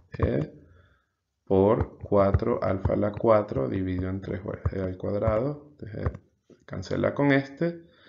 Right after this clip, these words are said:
eh, uno entre, eh, el,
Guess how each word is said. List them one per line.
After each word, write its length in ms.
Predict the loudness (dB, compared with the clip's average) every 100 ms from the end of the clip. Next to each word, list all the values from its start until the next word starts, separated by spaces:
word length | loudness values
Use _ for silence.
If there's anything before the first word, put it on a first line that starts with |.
| -20 -20 _ _ -6
eh, 260 | -2 -2 -4 -6
uno 800 | -4 -2 0 0 -2 -4 -8 _ -20 _ _ _
entre, 760 | -8 -4 -4 -6 -4 -4 -6 -10 _ _ _ -20 _ _ _ _ -20 -20 _ _ _ _ _ _ _ _ _ _ -20 -20 _ _
eh, 280 | 0 2 0 -2
el, 600 | 0 0 0 -4 -4